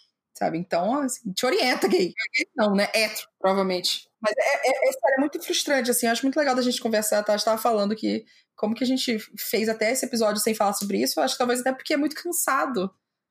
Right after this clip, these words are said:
Porque às vezes a gente vai fazer esse episódio, falar tudo isso, e vai ter gente que vai ficar,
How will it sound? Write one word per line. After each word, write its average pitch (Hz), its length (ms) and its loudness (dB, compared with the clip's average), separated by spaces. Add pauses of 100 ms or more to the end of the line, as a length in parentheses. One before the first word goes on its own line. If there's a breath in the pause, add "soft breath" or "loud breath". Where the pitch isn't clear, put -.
(140)
Porque 220 160 -2
às 240 60 2
vezes 269 140 2
a - 20 2
gente 269 100 2
vai 247 100 -2
fazer 285 180 2
esse 339 100 -2
episódio, 285 520 2
falar 247 220 2
tudo 294 220 2
isso, 311 520 2 (400 loud breath)
e 269 60 2
vai 262 160 2
ter 294 80 2
gente 269 140 2
que 294 60 0
vai 277 40 0
ficar, 233 500 0